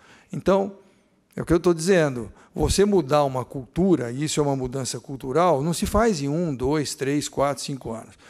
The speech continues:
Tem que ser uma coisa permanente, é geração. Geração, os estudiosos dizem que uma geração tem, em média, vinte anos, né? Então,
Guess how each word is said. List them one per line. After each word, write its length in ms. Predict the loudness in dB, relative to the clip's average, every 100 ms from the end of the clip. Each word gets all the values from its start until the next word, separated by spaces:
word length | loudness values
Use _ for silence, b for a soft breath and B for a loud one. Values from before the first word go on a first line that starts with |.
| B B -2
Tem 100 | -2
que 80 |
ser 100 | 2
uma 160 | 2 4
coisa 260 | 4 4 4
permanente, 800 | 6 4 6 4 2 0 -4 0
é 140 | 0
geração. 840 | 4 4 4 2 2 2 2 0 -8 b b b b b b
Geração, 840 | 0 4 4 2 4 4 2 -2 -14 _ -10
os 100 | -8
estudiosos 540 | -4 -4 2 4 4
dizem 180 | 2 0
que 80 | 2
uma 160 | 2
geração 640 | 2 2 2 0 2 2 -2 B B B B
tem, 180 | 0 0
em 40 |
média, 400 | 2 2 4 2
vinte 380 | 0 0 -2 2
anos, 400 | 2 2 -4 -6
né? 220 | -4 -4 -6 b b b b
Então, 420 | -6 0 2 0